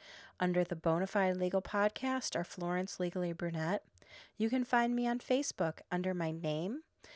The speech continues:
and under my, um, office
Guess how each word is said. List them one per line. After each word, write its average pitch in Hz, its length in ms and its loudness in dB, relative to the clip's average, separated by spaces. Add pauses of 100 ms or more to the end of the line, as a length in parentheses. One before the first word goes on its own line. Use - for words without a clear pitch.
(220)
and 175 300 2
under 180 340 0
my, 165 520 -2 (120)
um, 160 380 -4 (640)
office - 480 6